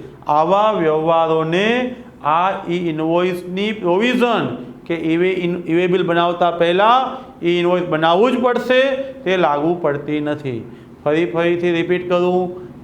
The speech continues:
પહેલી માર્ચ બે હજાર ચોવીસથી બી ટુ બી અને બી ટુ ઈ એટલે business to business અને business to export આ બંનેને પહેલાં ઈ ઇનવોઇસ બનાવવા પડશે,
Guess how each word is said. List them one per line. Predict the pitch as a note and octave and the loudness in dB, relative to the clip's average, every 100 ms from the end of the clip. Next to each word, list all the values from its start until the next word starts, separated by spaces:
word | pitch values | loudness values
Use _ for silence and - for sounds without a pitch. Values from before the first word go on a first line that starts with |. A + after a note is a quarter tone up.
| - | -4
પહેલી | D3+ D#3 D#3 D3+ C3+ | -2 0 -2 -2 -2
માર્ચ | B2 D#3+ G3 G#3 G#3+ G#3 | 0 2 4 4 2 -2
બે | D3 D3 D3+ | -4 0 0
હજાર | D3 D3 C#3+ B2+ - | 0 0 0 0 -2
ચોવીસથી | C#3+ D3 D3 D#3 D3+ - G#3+ A#3 A#3+ A#3+ | 0 0 0 0 -2 -2 0 0 0 -2
બી | A#3 D#3+ E3+ E3 | -2 -2 -2 -4
ટુ | F3 E3 | -2 -2
બી | D3 F3+ C4+ A3+ C3 - - - C#3+ | 0 0 2 2 -2 -6 -12 -12 -6
અને | D3 C#3 | -4 -4
બી | C#3+ F3 F#3 | -4 -4 -4
ટુ | F3+ F3+ F3 F3 F3 | -2 -2 -2 -4 -2
ઈ | A#3+ A#3 - - - - - | 0 0 -2 -6 -10 -16 -8
એટલે | D3 C3 | -4 -2
business | C3 D3 E3+ F3+ F3+ | -2 -4 -2 -2 -2
to | F3 | -4
business | D3+ D#3+ E3+ G#3+ B3 B3+ B3+ - - | -2 -2 0 0 0 -2 -6 -12 -8
અને | D#3 | -6
business | D3 D3+ D3 E3 F#3+ F#3 - | -2 -2 -2 -2 -2 -2 -2
to | F#3 F3+ F3+ | -2 0 -2
export | F#3 - C4+ B3+ - - - - - - | -2 0 4 4 4 -2 -8 -12 -12 -2
આ | D3+ D#3 | 0 0
બંનેને | C3+ D3 D#3 E3+ F3 D3+ E3+ A3+ B3+ B3+ B3+ - - | -2 -4 -2 -2 0 0 0 0 0 -2 -6 -10 -4
પહેલાં | D#3+ D#3 D3 D#3+ | 0 0 0 -2
ઈ | E3 | -2
ઇનવોઇસ | D3+ E3 G#3 | 0 2 2
બનાવવા | G#3 G#3 G#3+ A3 | 2 2 2 2
પડશે, | A3+ A3+ A3+ A#3+ B3 B3 | 0 0 2 4 2 -2